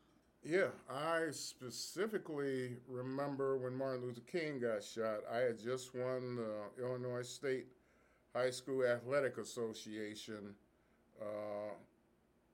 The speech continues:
four forty. And I was laying on the grass trying to catch my breath. And, uh, we had a radio station, W V O N, the wonderful voice of the Negro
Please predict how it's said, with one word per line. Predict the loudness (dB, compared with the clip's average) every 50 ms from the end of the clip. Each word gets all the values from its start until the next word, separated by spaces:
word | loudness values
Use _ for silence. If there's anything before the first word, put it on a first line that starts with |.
| _ _ _ _ _ _ _ _ _ _ _ _ _ _ _ _ _ _ _ _ _ _ _ _ -20 -20 -10 -4
four | 0 2 2 2 2 0
forty. | 2 4 6 6 6 4 2 -6 -10 -18 _ _ _ _ _ _ _ _ _ _ _ _ _ _ _ _ _ _ _ _ _ _ _ _ -14 -8
And | -4 -2
I | 0 0
was | 0 0
laying | -2 -2 0 0 0 0 0 0
on | 0 0 0
the | 0
grass | 2 4 6 8 8 8 6 4 -2 -6 -12 -8
trying | -4 -2 -2 0 0 -2
to | -4 -4 -4 -4
catch | -4 -4 -4 -8 -6
my | -6 -4 -4 -6 -4
breath. | -2 0 0 0 0 -2 -6 -12 _ _ _ _ _ _ _ _ _ _ _ _ _ _ _ _ _ _ _ _ _ _ _ _ _ _ -10
And, | -6 -4 -2 -2 0 0 0 0 0 0 2
uh, | 2 2 2 2 2 2
we | 0 0 0 0 0 2
had | 2 4 4
a | 4 2 2 0 0 0
radio | 0 0 0 2 0 0 0
station, | -2 -2 -4 -2 -2 -4 -6 -8 -10 -10 -8 -4 -2
W | -2 -2 -2 -2 -4 -6 -6
V | -6 -4 -2 2
O | 2 2 2 2 0
N, | -2 -2 -4 -4 -6 -8 -12 -14
the | -10 -6 -4
wonderful | -2 -2 -2 -2 -6 -6 -8 -8 -8 -6
voice | -2 0 0 0 0 -2
of | -4 -6 -6 -6
the | -6
Negro | -4 -4 -2 -4 -4 -6 -8 -8 -8